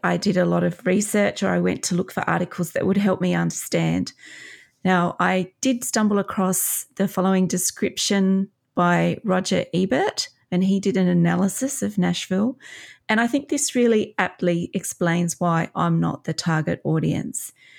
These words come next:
And Roger says, and I quote, "This is a film about America.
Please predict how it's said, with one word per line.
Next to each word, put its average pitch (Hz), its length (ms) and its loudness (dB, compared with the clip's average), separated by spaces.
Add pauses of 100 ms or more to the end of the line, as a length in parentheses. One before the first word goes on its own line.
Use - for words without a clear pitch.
(320)
And 170 260 0 (120)
Roger 220 340 0
says, 175 640 -2
and 175 100 0
I 170 60 0
quote, - 540 -2 (460)
"This 247 200 -2
is 269 160 2
a 269 60 2
film 180 480 2
about 170 480 -2
America. 170 760 0